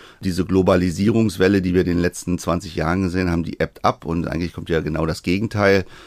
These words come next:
mit entsprechenden Fragezeichen hinter der Kostenbasis. Und deswegen, äh, ist der deutsche Aktienmarkt auch in den letzten,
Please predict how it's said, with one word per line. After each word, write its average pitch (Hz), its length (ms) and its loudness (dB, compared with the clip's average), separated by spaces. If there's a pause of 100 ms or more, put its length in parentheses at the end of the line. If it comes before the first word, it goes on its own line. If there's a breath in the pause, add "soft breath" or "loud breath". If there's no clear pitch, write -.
(180 loud breath)
mit 87 160 -2
entsprechenden 87 640 -2
Fragezeichen 82 760 -2
hinter 80 240 -2
der 80 120 -4
Kostenbasis. 92 720 -2
Und 78 120 -6
deswegen, 85 540 -2
äh, 82 180 -2
ist 78 140 -8
der 80 80 0
deutsche 78 260 0
Aktienmarkt - 400 -4
auch 76 120 -6
in 80 80 -2
den 78 100 0
letzten, 78 400 -4